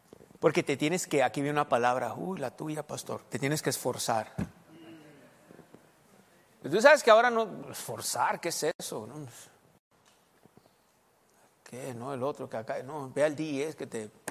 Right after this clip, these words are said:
chilles y que te aumenten la ayuda o algo así. No te esfuerces, no, trabajar. ¿Para qué vas a trabajar si el gobierno te da más?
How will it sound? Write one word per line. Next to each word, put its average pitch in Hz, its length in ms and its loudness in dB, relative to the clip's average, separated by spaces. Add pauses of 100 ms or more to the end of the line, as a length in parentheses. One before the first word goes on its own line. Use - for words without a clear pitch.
(140)
chilles 135 460 -8
y 104 160 -14
que 110 160 -14
te - 100 -12
aumenten 120 460 -8
la 110 80 -8
ayuda 113 380 -6
o 113 80 -6
algo 117 140 -8
así. - 220 -16 (720)
No - 60 -16
te 151 120 -10
esfuerces, 139 540 -4
no, 127 160 -18
trabajar. - 720 -2 (240)
¿Para 120 160 -6
qué 147 80 -2
vas 156 160 0
a 139 60 -6
trabajar 143 360 0
si 139 60 -6
el 123 80 -6
gobierno 120 300 -6
te 127 100 -8
da 131 140 0
más? - 360 -12